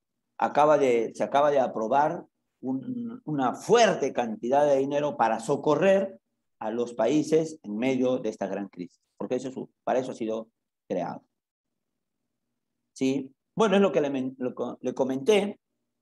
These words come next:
hace un rato, había una fuerte expectativa de lo que se iba a hacer en economía,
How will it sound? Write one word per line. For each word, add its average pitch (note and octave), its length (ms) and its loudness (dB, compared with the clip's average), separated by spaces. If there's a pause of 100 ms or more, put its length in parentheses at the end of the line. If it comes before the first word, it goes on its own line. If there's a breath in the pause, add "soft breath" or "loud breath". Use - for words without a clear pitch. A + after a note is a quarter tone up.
(460)
hace B2 180 -8
un D3 80 -4
rato, D#3 560 2
había C3 240 -4
una C#3+ 160 -2
fuerte G3+ 380 0
expectativa C#3+ 720 -2
de B2 120 -2
lo - 160 -6
que G2 140 -6
se C#3 100 -4
iba D3 120 2
a B2+ 40 2
hacer D3 180 2
en C#3 100 -2
economía, C#3 680 -4